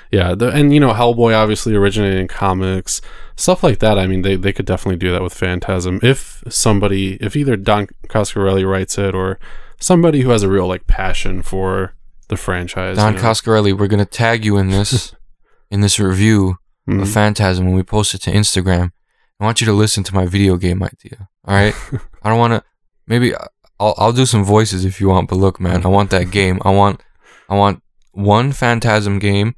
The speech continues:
Speaker 2: Every season, downloadable stories. We'll get, like, a month per story. Let's do it, bro. It'll be fun. Come on.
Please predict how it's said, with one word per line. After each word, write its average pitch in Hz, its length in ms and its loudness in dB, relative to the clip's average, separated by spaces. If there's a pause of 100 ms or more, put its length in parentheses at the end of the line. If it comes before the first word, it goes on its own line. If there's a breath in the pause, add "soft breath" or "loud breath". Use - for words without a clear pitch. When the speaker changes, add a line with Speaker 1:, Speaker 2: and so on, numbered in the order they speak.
(480)
Speaker 2:
Every 113 240 0
season, 110 500 2
downloadable 107 560 2
stories. 98 440 0
We'll 98 100 0
get, 98 160 0
like, 98 160 -2
a 98 60 -2
month 98 400 0
per 107 100 -4
story. 101 520 0 (580)
Let's 101 160 -4
do 107 160 4
it, 92 60 2
bro. 92 240 0
It'll 95 120 0
be 98 80 -2
fun. 92 460 -4
Come 95 180 -8
on. 92 240 -4